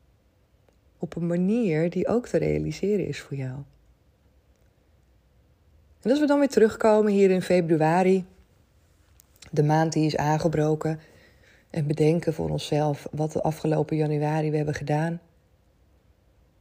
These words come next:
Nou, misschien denk je dan wel, "Ja, was wel lekker." Of misschien denk je wel, "Jee, is het alweer februari nu? Hoe kan het zo snel zijn gegaan?" Misschien baal je wel omdat je bepaalde doelen niet hebt gehaald. Maakt niet zoveel uit eigenlijk.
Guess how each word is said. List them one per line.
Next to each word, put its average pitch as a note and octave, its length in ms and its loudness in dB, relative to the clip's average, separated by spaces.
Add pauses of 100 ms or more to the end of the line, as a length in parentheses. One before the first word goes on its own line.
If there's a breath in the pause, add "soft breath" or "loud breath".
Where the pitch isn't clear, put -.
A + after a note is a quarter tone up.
(180)
Nou, C#4+ 220 -8
misschien D3 340 -4
denk D3 180 -2
je D#3+ 100 0
dan D3+ 160 0
wel, D3+ 160 2
"Ja, G3 340 2 (180)
was B2 160 -4
wel C3 120 -6
lekker." C#3+ 460 -4 (680)
Of - 140 -8
misschien C#3 260 -4
denk C3 200 -6
je - 100 -4
wel, C3+ 220 -4
"Jee, - 400 -2 (380 loud breath)
is G3 100 4
het F3+ 140 0
alweer D3 160 2
februari F3+ 720 4
nu? G#3+ 280 4 (220 loud breath)
Hoe D#3 120 -2
kan G#3 160 2
het E3+ 100 4
zo - 120 -4
snel D3+ 300 0
zijn D#3+ 240 0
gegaan?" B3 460 2 (1300 soft breath)
Misschien F#3 260 0
baal C3 220 0
je F#3+ 100 8
wel F#3+ 260 6
omdat D3+ 260 0
je D3 80 -4
bepaalde D3 400 -2
doelen E3+ 280 0
niet B3 140 2
hebt C4 140 -2
gehaald. A3+ 640 -4 (240)
Maakt G4 140 0
niet F4+ 100 0
zoveel D4 260 2
uit D4 200 2
eigenlijk. C#3+ 520 -6